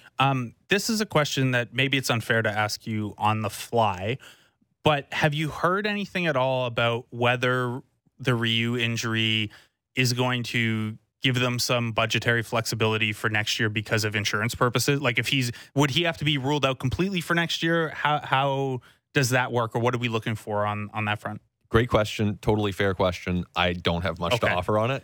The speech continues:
Speaker 2: but, um,
Speaker 1: I tried,
Speaker 2: yeah.
Speaker 1: I was, like, reading the C B A and stuff and, and, like, trying to find the relevant sections. Um, but obviously, like, there's not a salary cap. So,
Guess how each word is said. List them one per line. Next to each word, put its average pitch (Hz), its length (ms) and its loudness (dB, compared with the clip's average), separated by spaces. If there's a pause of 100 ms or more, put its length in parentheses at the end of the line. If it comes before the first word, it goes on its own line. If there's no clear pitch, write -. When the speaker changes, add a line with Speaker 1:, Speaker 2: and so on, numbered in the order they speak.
Speaker 2:
but, 87 320 -2
um, 85 220 2
Speaker 1:
I 170 80 2
tried, 214 400 0
Speaker 2:
yeah. - 100 0
Speaker 1:
I 185 60 2
was, 190 180 -4
like, 185 300 0
reading 185 360 2
the 175 60 0
C 175 220 -2
B 151 160 0
A 135 180 2
and 147 120 -2
stuff 156 240 0
and, 143 280 0
and, 135 160 0
like, 123 160 0
trying 135 200 0
to 131 40 0
find 139 220 2
the 131 60 0
relevant 123 400 0
sections. 135 640 0 (240)
Um, 107 440 0
but 165 160 2
obviously, 156 420 2
like, 135 180 0
there's 131 180 0
not 151 200 2
a 135 40 -2
salary 175 580 0
cap. 196 460 0
So, 139 380 2